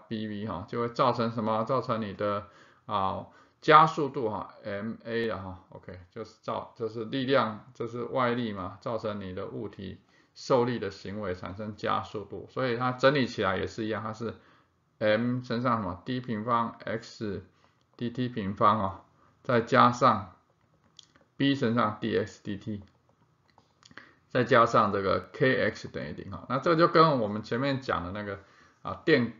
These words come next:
这个R L C电路的微分方程式长得一模一样，所以这两个系统哈，是用完全相同的数学啊，所以你可以在把前面所学到的这个，这个概-，观念哈，解决问题的方法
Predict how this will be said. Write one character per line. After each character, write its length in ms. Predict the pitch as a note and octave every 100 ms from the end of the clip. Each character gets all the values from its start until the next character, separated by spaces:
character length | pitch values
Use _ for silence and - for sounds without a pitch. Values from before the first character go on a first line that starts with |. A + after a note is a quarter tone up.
| _ _ -
这 120 | C3
个 320 | A#2+ A2+ A2 -
R 240 | A#2+ B2+
L 120 | G#2+
C 200 | G#2+ B2+
电 240 | B2 B2+ A#2
路 120 | A2
的 100 | G2
微 120 | F#2+
分 120 | G2+
方 200 | G#2+ G#2+
程 160 | G2 F2+
式 180 | - G2
长 220 | - E2+
得 80 | -
一 80 |
模 240 | F#2+ E2+ F2+
一 60 |
样， 180 | F#2+ F#2+
所 140 | G#2 E3+
以 40 |
这 280 | F#3 E3+ - - - - - _
两 260 | A2+ B2 A#2
个 100 | C3+
系 300 | C3+ G3 D3+
统 240 | C3+ G#2
哈， 200 | G#2+ G2
是 220 | F#2+ D3
用 280 | C3+ D#3 C3+ B2+ - -
完 200 | C3 C#3+
全 220 | D3 C3+
相 300 | B2+ C#3 C#3
同 160 | C3+ G#2+
的 140 | A2
数 320 | - - C#3
学 260 | G#2 G#2+ F2+
啊， 60 | F#2
所 140 | C3
以 60 | B2+
你 160 | G#2+
可 180 | G2+ A#2
以 100 | A#2
在 300 | A#2 A#2 A2 - - - _
把 240 | G#2+ G2+ G2+
前 260 | - A#2+
面 220 | C#3+ C3+
所 280 | B2 A#2 G2+
学 280 | G2 - A2+
到 220 | A2 A#2+
的 180 | G#2 G2
这 140 | G2 G#2+
个， 120 | G2+ - - -
这 120 | G#2+
个 400 | G2 F#2+ F#2+ - - _ -
概-， 240 | B2+ -
观 240 | C3 B2+ C#3
念 180 | B2 G2+
哈， 260 | G2+ F#2 -
解 140 | -
决 120 | G#2 A#2
问 180 | B2
题 80 | A#2 -
的 120 | G#2
方 200 | A2+ A2+
法 200 | A2+